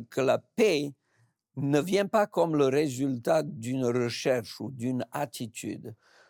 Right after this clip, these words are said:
La paix est le don de Dieu. Jésus a dit dans l'évangile de Jean,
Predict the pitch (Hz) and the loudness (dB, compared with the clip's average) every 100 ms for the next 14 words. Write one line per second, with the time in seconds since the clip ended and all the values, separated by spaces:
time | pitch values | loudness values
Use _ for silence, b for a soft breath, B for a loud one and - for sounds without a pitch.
0 | b b - 120 127 - _ - 226 208 | b b -4 2 2 2 _ -2 2 2
1 | 143 143 156 _ _ _ _ - 135 131 | 2 -2 -6 _ _ _ _ -4 0 0
2 | 127 110 147 135 117 107 - - - _ | 0 0 0 0 -2 -4 -10 -18 -20 _
3 | _ _ _ _ _ - 120 170 139 151 | _ _ _ _ _ -4 2 2 4 4
4 | 123 113 156 180 190 170 135 165 185 127 | 4 2 -2 -2 0 0 0 -2 -2 0
5 | 131 123 110 131 123 104 113 98 117 139 | 0 -2 -4 -2 -2 -2 -2 0 2 0
6 | 170 | -2